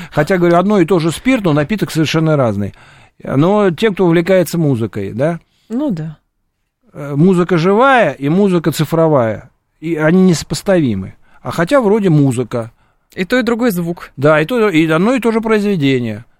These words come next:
Speaker 2: Только звучит по-разному, и чувствуем мы по-разному.
Speaker 1: Мгм.
Speaker 2: И то же самое, я уверен, и в белках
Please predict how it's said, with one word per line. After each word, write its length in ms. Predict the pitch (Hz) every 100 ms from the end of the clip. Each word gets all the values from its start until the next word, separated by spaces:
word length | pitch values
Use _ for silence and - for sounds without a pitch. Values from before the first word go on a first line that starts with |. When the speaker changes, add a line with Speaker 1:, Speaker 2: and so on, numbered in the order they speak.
| _
Speaker 2:
Только 240 | - 151 170
звучит 340 | 208 - 240
по-разному, 480 | 156 147 131 123 120
и 120 | 151
чувствуем 600 | 131 - 233 - 143 123
мы 160 | 117 113
по-разному. 640 | 113 123 123 98 95 95 - _ _
Speaker 1:
Мгм. 400 | 175 170 147 147 _
Speaker 2:
И 80 | 127
то 160 | 113 196
же 80 | 220
самое, 360 | 226 208 165
я 120 | 160
уверен, 420 | 156 147 131 117 123
и 80 |
в 60 | 147
белках 520 | 143 156 - 117 98